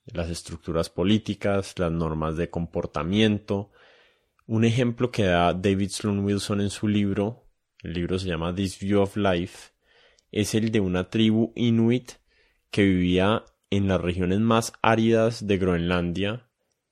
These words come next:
en, a principios del siglo diecinueve, y por algún infortunio que tuvieron, murieron casi todos los ancianos de la tribu.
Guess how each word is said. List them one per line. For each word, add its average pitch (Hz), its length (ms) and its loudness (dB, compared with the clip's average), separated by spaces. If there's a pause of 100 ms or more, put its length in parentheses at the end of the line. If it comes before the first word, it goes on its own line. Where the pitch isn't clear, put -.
(140)
en, 90 440 -4
a - 140 -6
principios 92 500 -4
del 98 160 0
siglo 92 300 -4
diecinueve, 107 720 0 (720)
y 117 80 2
por 117 180 6
algún 110 380 4
infortunio 131 800 2
que 135 100 0
tuvieron, 120 800 2
murieron 98 540 2
casi 107 320 -2
todos 107 360 4
los 104 160 0
ancianos 85 440 -6
de 95 100 -2
la - 160 -4
tribu. 92 300 -4